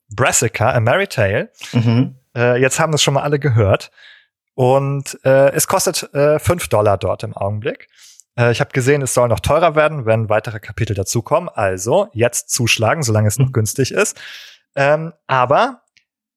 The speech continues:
Speaker 1: dass ihr für eure Spiele Geld genommen habt, das war nicht immer so, hab ich gehört. Wie war das denn mit den ersten Spielen, Rohan? Erzähl mal, äh, <laughs> äh, wie es dazu gekommen ist, dass ihr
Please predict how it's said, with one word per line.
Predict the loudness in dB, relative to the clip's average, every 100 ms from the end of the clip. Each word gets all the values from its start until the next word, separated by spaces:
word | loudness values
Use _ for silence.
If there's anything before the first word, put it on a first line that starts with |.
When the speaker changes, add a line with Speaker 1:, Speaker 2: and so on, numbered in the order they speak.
| _
Speaker 1:
dass | -4 -2 -4 -2
ihr | 0 0
für | 2 0
eure | 2 2
Spiele | 0 0 0
Geld | 2 0 0
genommen | 0 2 0 2
habt, | 0 0 -2
das | 0 0
war | -2 0
nicht | 0 0
immer | 0 2
so, | 2 2
hab | 0
ich | -4
gehört. | -4 0 0 0 -6 -20 -20 -18 -8
Wie | -4 -2
war | 0
das | 0 2
denn | 0 0
mit | 0
den | -2
ersten | 0 -2 -2 -8
Spielen, | -6 -4 -2
Rohan? | -2 -2 -4
Erzähl | -4 -2 0 2
mal, | 4 2 2 -2 _ _ _
äh, | 0 2 4
<laughs> | 2 -2 -2 0 0 0 -2 -4 -6 -4 -6 -6 -12 -2
äh, | 0 2
wie | 2
es | 0
dazu | -2 -4
gekommen | -4 0 -2 -2
ist, | -6 -4 -8
dass | -8 0
ihr | 2 2